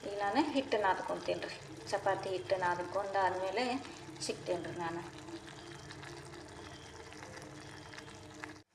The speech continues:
ಈಗ ಇದು ರೆಡಿ ಆಯ್ತು ನೋಡ್ರಿ. ಇದು ಭಾಳ ತನಕ ಕುದಿಸ್ಬಾರ್ದು, ಯಾಕಂದ್ರೆ ಈ ಬ್ಯಾಳಿ ಲಘುನ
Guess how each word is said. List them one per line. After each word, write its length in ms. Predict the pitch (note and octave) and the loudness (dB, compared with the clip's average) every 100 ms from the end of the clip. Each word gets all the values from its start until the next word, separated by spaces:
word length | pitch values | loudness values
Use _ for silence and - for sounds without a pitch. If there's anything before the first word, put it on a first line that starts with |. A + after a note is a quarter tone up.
| - | -2
ಈಗ 100 | A3 | 4
ಇದು 240 | G#3 G3 B3+ B3 - - | 6 10 10 10 4 10
ರೆಡಿ 280 | A3 G#3 A3 | 12 12 12
ಆಯ್ತು 200 | G3+ G#3 | 8 6
ನೋಡ್ರಿ. 300 | G3 F#3+ C#4 G#4 - - - - - - A3 | 6 10 8 8 -2 -8 -10 -10 -10 0 8
ಇದು 240 | A3 A3 | 10 12
ಭಾಳ 220 | G#3 G#3 A#3 | 12 12 12
ತನಕ 220 | A#3+ A#3+ A#3 | 10 6 6
ಕುದಿಸ್ಬಾರ್ದು, 580 | A3 A3 - G#3 G3 | 6 6 8 10 12
ಯಾಕಂದ್ರೆ 500 | F#3+ G3+ G3 G#3 A3+ | 12 12 12 8 8
ಈ 180 | A3+ A3 | 8 10
ಬ್ಯಾಳಿ 320 | G#3+ G#3 A3 | 12 12 12
ಲಘುನ 320 | A#3+ G#3 A3+ | 12 12 12